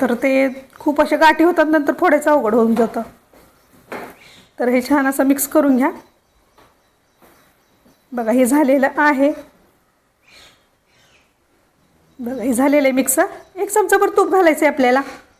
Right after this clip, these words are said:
छान शाईन येते त्यामुळं, आणि टेस्ट पण छान वाढते त्याच्या, अ, त्याच्यामुळं.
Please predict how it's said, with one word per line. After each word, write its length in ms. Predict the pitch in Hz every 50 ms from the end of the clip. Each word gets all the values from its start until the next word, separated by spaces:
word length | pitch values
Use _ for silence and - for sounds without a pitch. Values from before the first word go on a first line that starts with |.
| _ _ _ _ _ -
छान 200 | - - 339 392 403
शाईन 300 | - 427 392 359 339 302
येते 180 | 294 262 269 277
त्यामुळं, 380 | 240 294 277 254 262 269 320 427 - - - _ _ _ _ _ _ _ _ _ _ _ _ _ _ _ _ _ _ _ - 339
आणि 300 | 254 247 254 254 262 247
टेस्ट 320 | 254 285 294 285 - -
पण 140 | - 294 277 285
छान 120 | 302 277
वाढते 320 | 269 277 269 254 262 - 254
त्याच्या, 560 | 247 254 254 262 233 226 226 233 233 233 226
अ, 40 | 220
त्याच्यामुळं. 520 | 226 - 277 262 - 247 226 226 240 349